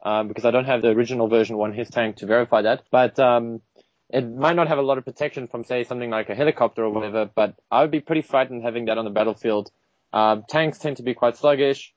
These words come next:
um, and are generally used to, to focus on other armor or other, like, sort of, you know, heavy infantry sort of units. So my vote is gonna be the his tank because it is fast, it's scary, it's dangerous, and for as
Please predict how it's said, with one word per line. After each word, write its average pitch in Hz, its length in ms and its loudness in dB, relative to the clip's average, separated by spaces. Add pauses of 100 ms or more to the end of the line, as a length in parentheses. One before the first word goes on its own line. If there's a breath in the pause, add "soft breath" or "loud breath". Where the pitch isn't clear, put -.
(300)
um, 117 320 0
and 117 380 -6
are 127 100 -8
generally 127 480 -2
used 127 420 0
to, 117 420 2
to - 80 -16
focus 127 400 2
on 101 120 2
other 123 220 4
armor 120 420 2
or 104 160 0
other, 120 380 4
like, 107 160 -2
sort 113 140 -8
of, 110 120 -2 (440)
you 127 80 -6
know, 107 180 -2
heavy 120 200 0
infantry 120 760 0 (340)
sort 113 160 0
of 107 80 2
units. 123 420 0
So 117 220 4
my 120 300 4
vote 139 240 2
is 110 100 -6
gonna 139 200 0
be 127 120 -2
the 113 100 0
his 113 200 -4
tank 110 340 -6
because 117 320 2
it 104 100 -4
is 107 120 -6
fast, 117 400 0
it's - 180 -10
scary, 113 540 -2 (340)
it's 101 160 -10
dangerous, 107 580 0 (480)
and 131 320 2 (580)
for 180 160 2
as 147 100 2